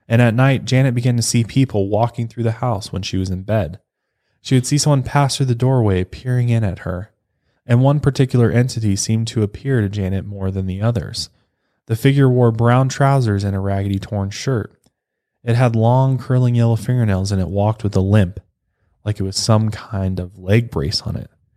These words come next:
The crooked man. That's what it is, man. And when Janet told Margaret about this particular figure, she surprisingly said that she could see him too. So maybe this is Bill, man. Maybe this is, uh, the apparition of Bill that they're seeing.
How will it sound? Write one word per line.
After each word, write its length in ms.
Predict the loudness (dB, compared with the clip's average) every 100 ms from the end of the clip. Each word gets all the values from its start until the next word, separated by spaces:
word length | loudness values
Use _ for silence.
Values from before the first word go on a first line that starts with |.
| _ _ _ _ _ _
The 60 |
crooked 440 | -14 0 0 2 -2
man. 520 | 0 2 2 2 -6 _ _ _ _ _ _ _ _ _ _ _ _ _
That's 240 | -8 -6 -2
what 120 | -2
it 120 | 2
is, 340 | 4 2 0 -4
man. 280 | -8 -10 _ _ _ _ _ _ _ _ _ _ _
And 120 | 2 4
when 120 | 6
Janet 260 | 6 4
told 200 | 4 2
Margaret 340 | 4 4 4 4
about 240 | 4 2
this 120 | 0 -2
particular 420 | -2 -2 0 -2
figure, 540 | 0 0 0 -2 -4 _
she 200 | _ -2
surprisingly 540 | 0 0 2 2 2 2
said 260 | 2 2
that 140 | 0 -4
she 240 | -4 -4
could 180 | -2 -4
see 200 | -4 -4
him 220 | -4 -6
too. 500 | -8 -4 -2 -2 -6 _ _ _ _ _
So 140 | _ -2
maybe 280 | 2 4 4
this 240 | 2 2
is 100 | 0
Bill, 420 | 2 2 2 0
man. 300 | -4 -4 0
Maybe 220 | 2 2
this 220 | 2 2 0
is, 180 | 0
uh, 220 | 2 4 2
the 100 | 2
apparition 540 | 0 0 -2 -2 -4
of 120 | -4
Bill 220 | -2 -2
that 140 | -2 -6
they're 120 | -8
seeing. 380 | -8 -10 -12